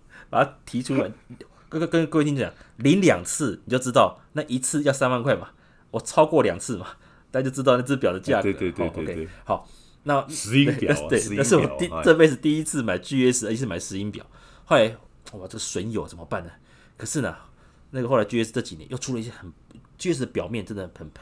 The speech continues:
Speaker 1: 表盘很漂亮。下次如果这，这集如果大家反应不错的话，我再邀请 Michael 来聊聊G S它后来这些那个二十四节气的那些表盘的一些功夫，
Speaker 2: 对，对，对，对，
Speaker 1: 玩表盘也是高手。
Speaker 2: 对，对，对。哎。
Speaker 1: 哦，然后呢，
Speaker 2: 对。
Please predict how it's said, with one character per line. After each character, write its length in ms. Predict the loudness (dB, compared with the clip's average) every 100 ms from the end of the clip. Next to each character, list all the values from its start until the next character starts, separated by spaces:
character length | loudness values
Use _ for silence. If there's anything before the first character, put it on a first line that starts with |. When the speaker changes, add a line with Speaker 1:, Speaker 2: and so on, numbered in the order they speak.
| -16
Speaker 1:
表 140 | -14
盘 140 | -12 -12
很 60 |
漂 120 | -12 -10
亮。 100 | -6
下 80 |
次 120 | 0 2
如 80 |
果 200 | 2 0 -6
这， 160 | -10 -10 -6
这 120 | -4
集 200 | -4 -6
如 100 | -4
果 100 | 0
大 80 | 0
家 80 | 0
反 200 | -2 -10
应 80 | -12
不 100 | -10
错 100 | -10
的 60 |
话， 180 | -10 -12 -14
我 140 | -10
再 80 | -4
邀 120 | -4
请 240 | -4 -10
Michael 200 | -12 -12
来 80 | -10
聊 120 | -10
聊 160 | -10 -12 -16 -20 -20 -20 -14
G 240 | -4 -4
S 140 | -4 -8
它 80 |
后 240 | -6 0 0
来 100 | 0
这 140 | -6
些 260 | -6 -6 -8 -12 _ -16
那 100 | -8
个 40 |
二 160 | -2 -2
十 100 | -2
四 120 | -6
节 180 | -6 -8
气 220 | -6 -6
的 80 | -8
那 80 | -10
些 200 | -8 -8 -8
表 160 | -14 -14
盘 240 | -16 -14
的 80 | -12
一 80 | -10
些 320 | -6 -6 -8 -14 -4
功 180 | -2
夫， 120 | -2 -6
Speaker 2:
对， 80 |
对， 160 | -6 -10
对， 80 | -6
对， 100 | 0
Speaker 1:
玩 100 | 2
表 160 | 4 2
盘 200 | 0 -2
也 80 | 0
是 120 | 0
高 160 | 0
手。 120 | -2 -8
Speaker 2:
对， 60 |
对， 100 | -8
对。 80 | -10
哎。 60 | -12
Speaker 1:
哦， 160 | -14 -16 -20 -20 -20 -8
然 120 | -2
后 80 | 2
呢， 120 | 4 2
Speaker 2:
对。 220 | -4